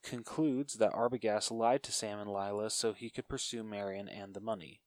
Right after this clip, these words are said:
Convinced that some ill has befallen Arbogast, Lila and Sam drive to the motel. Norman carries his mother from her room and hides her in the fruit cellar.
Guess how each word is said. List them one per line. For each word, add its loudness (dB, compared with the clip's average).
Convinced 2
that 6
some 0
ill 4
has 4
befallen 2
Arbogast, -2
Lila 6
and 0
Sam -4
drive 6
to -8
the -2
motel. -6
Norman 4
carries 6
his -2
mother 4
from -2
her -2
room -2
and -8
hides -2
her 0
in -6
the -8
fruit -12
cellar. -6